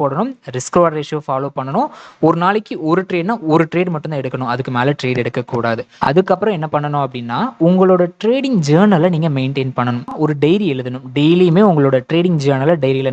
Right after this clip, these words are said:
நோட் பண்ணுங்க. எதனால இப்ப நான் இந்த ட்ரேட் எடுத்தேன், என்னென்ன மிஸ்டேக்ஸ் பண்ணுனேன், என்ன மார்க்கெட் கண்டிஷன், இதனால எனக்கு என்ன ரிசல்ட் கிடைச்சிச்சு, இதை நீங்க டெய்லியுமே ஜேர்னலா நீங்க ரெக்கார்ட் பண்ணீங்க அப்படின்னா, ஃபாஸ்டரா உங்களோட ஸ்கில் அப்படிங்கிறது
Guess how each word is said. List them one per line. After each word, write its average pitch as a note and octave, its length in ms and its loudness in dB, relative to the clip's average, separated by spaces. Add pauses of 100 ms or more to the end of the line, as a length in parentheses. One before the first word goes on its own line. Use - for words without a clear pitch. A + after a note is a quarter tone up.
நோட் B2+ 160 -6
பண்ணுங்க. B2 240 -4 (340)
எதனால D#3+ 340 0
இப்ப D#3 140 -6
நான் C3 100 -4
இந்த B2+ 120 -6
ட்ரேட் B2+ 220 -6
எடுத்தேன், D3 280 -4 (380)
என்னென்ன E3+ 320 4
மிஸ்டேக்ஸ் F3 460 -6
பண்ணுனேன், C3+ 360 -2 (140)
என்ன D#3 160 0 (140)
மார்க்கெட் E3 440 -2
கண்டிஷன், C3 360 -2 (180)
இதனால F3 260 2 (100)
எனக்கு C3+ 260 -8
என்ன C#3+ 200 -4
ரிசல்ட் C3+ 340 -4
கிடைச்சிச்சு, A#2+ 360 -6 (440)
இதை F#3 200 4
நீங்க G3+ 160 -2 (120)
டெய்லியுமே G3 420 0 (100)
ஜேர்னலா D#3 400 2
நீங்க D3+ 200 -2
ரெக்கார்ட் C#3+ 280 -4
பண்ணீங்க C#3 280 -6
அப்படின்னா, B2 320 -6 (480)
ஃபாஸ்டரா F3+ 640 2 (200)
உங்களோட C#3 360 -2 (320)
ஸ்கில் A#3+ 340 0
அப்படிங்கிறது C#3+ 340 -2